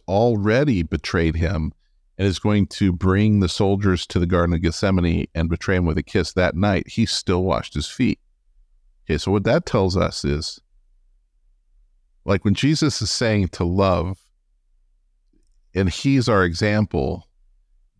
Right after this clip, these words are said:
this is what he's talking about. And that's powerful to be reminded of it. Um,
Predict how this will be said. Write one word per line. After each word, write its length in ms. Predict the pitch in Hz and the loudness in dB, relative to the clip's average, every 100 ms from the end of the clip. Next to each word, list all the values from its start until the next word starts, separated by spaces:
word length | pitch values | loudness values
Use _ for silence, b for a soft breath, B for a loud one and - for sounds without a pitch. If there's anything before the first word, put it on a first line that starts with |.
| _ _ 110 | _ _ -2
this 240 | 117 - | -2 0
is 160 | 101 101 | 0 2
what 100 | 95 | 0
he's 140 | - | 0
talking 380 | 113 95 - 55 | -2 -2 -4 -8
about. 300 | - _ _ _ | -8 _ _ _
And 100 | 95 | 0
that's 220 | 107 107 | 0 -2
powerful 720 | - - 127 139 147 - - - | -8 -10 -2 0 0 -4 -12 -10
to 100 | - | -4
be 100 | 90 | 0
reminded 520 | 90 92 95 104 90 | 2 2 2 2 2
of 160 | 82 80 | 0 0
it. 160 | - - _ _ _ _ _ _ | -4 -6 _ _ _ _ _ _
Um, 580 | 85 90 87 87 85 87 | -2 2 2 2 0 -2